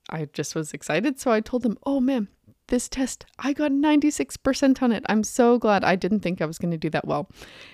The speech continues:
And my dad looks over at me and says, "Well, physics is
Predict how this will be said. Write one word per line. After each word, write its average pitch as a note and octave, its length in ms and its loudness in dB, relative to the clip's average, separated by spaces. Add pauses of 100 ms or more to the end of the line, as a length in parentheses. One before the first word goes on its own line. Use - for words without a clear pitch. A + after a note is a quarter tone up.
(220)
And G3+ 460 4 (500)
my A#3 200 2
dad F#3+ 260 2
looks A3 300 -6
over C4 260 0
at G#3+ 100 0
me F3 240 -4 (460)
and B3+ 200 4
says, A#3 480 0 (520)
"Well, A3+ 580 4 (720)
physics G4 540 0 (120)
is G#3+ 480 2